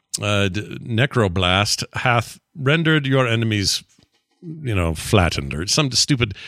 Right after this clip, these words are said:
they, they talk all biblical all the time, and it's actually pretty funny. Um, one of the character, or one of the character choices is a vampire survivor.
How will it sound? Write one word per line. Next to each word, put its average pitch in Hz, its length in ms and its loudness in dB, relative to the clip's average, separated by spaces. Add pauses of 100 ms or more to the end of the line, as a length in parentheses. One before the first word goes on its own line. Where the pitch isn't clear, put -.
they, 151 80 0
they 160 120 2
talk 165 280 0
all 127 100 6
biblical 92 460 2
all 87 160 2
the 82 80 -2
time, 85 240 2
and 85 100 0
it's 82 100 -6
actually 85 240 0
pretty 80 180 -2
funny. 78 280 -8 (640)
Um, 95 440 0 (240)
one 131 220 2
of 139 140 0
the 127 80 4
character, 147 580 0
or 131 80 4
one 127 200 4
of 131 100 2
the 120 80 0
character 117 400 0
choices 120 460 2
is 117 260 0
a 104 200 2
vampire 107 600 2
survivor. 92 720 0